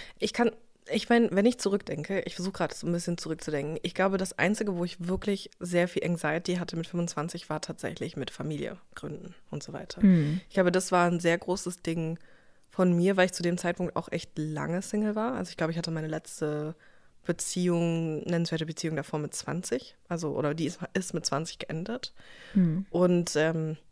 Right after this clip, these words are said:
Speaker 1: ich hab Dating gehasst, muss ich schon sagen. Also es hat, hat, hat, ha-, also hat spaßige Aspekte, ne? Aber ich hab's nicht so gemocht und ich hab auch,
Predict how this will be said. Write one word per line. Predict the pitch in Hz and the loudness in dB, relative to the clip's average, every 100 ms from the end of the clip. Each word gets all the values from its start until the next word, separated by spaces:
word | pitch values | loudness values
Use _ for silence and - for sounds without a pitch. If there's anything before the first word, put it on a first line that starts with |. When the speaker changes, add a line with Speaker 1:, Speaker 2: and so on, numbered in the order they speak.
| _ _ _ _ _ _ _ - | _ _ _ _ _ _ _ -18
Speaker 1:
ich | - 185 | -6 -2
hab | - | 4
Dating | 170 170 165 | 4 4 0
gehasst, | 156 151 156 - - - | -2 -4 -6 -10 -12 -2
muss | 170 180 | 0 2
ich | |
schon | - 156 | 0 0
sagen. | 147 120 156 | 0 -2 -4
Also | 147 | -6
es | 156 165 | -2 0
hat, | 160 - - - - - - | 0 -4 -14 -20 -20 -20 0
hat, | - 233 - - - - _ _ _ | 2 2 -2 -12 -16 -20 _ _ _
hat, | 226 180 208 226 - | -2 2 4 4 0
ha-, | - - | -2 2
also | 214 196 | 2 4
hat | 208 202 | 2 2
spaßige | - 185 196 175 | 2 2 2 -2
Aspekte, | 180 214 - 226 214 226 - - - - | 0 -4 0 2 2 0 -12 -20 -4 2
ne? | 202 214 - - - - - | 4 2 -4 -18 -18 -6 2
Aber | 190 175 175 170 170 - _ _ _ _ - | 2 4 4 4 0 -4 _ _ _ _ -4
ich | 190 185 | 2 2
hab's | - - | 2 2
nicht | 202 - | 2 4
so | 185 170 160 | 2 2 2
gemocht | 160 165 214 - - - | 0 0 -2 -8 -8 0
und | 180 | 2
ich | 175 | 2
hab | 185 | 0
auch, | - 180 | 0 -2